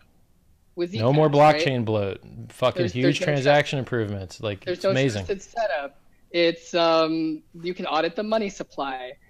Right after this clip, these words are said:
Speaker 2: Yep.
Speaker 1: It's, like, really simple cryptography. It's like, uh, oh, you know, there,
Speaker 2: The
Speaker 1: there
Speaker 2: whole
Speaker 1: are
Speaker 2: blockchain moves down to two gigs forever.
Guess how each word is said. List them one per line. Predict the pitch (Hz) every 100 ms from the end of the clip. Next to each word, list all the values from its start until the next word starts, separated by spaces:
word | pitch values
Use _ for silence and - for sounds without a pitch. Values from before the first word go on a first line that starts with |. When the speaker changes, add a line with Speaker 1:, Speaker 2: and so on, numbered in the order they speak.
| -
Speaker 2:
Yep. | 110 165
Speaker 1:
It's, | 160 160 -
like, | 151 147 - _ -
really | 160 170 180
simple | 180 190 196
cryptography. | 196 220 - 226 220 190 - 143 123 123 _ _ _ -
It's | 170 170
like, | 190 175
uh, | 196 185
oh, | 180 202 202
you |
know, | 175 143
there, | 170 185
Speaker 2:
The | -
Speaker 1:
there | 208
Speaker 2:
whole | 165
Speaker 1:
are | 139 147
Speaker 2:
blockchain | 143 151 123
moves | 123 131 -
down | 127
to | 123
two | - 131
gigs | 139 123 -
forever. | 127 131 139 117 101